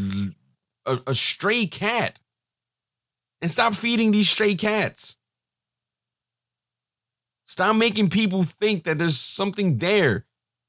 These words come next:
because you, you keep engaging. If you're not, if you're not interested, if they're not interesting, then stop fucking feeding into their ego.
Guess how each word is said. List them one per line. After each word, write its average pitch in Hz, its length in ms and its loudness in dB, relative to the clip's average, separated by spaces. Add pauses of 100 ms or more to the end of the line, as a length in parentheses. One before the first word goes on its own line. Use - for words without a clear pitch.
(440)
because 180 360 -2
you, 165 120 -2 (180)
you 156 160 -8
keep 220 300 -2
engaging. 156 880 2 (1300)
If 139 120 -4
you're 196 100 2
not, 226 300 2 (960)
if 135 140 -2
you're 180 120 2
not 214 280 2
interested, 147 560 0
if 101 160 0
they're 160 120 0
not 196 380 2
interesting, 170 1000 0 (1120)
then 135 680 -2
stop - 680 0 (160)
fucking 196 320 0
feeding 190 460 2
into 185 280 2
their 175 160 0
ego. 120 720 0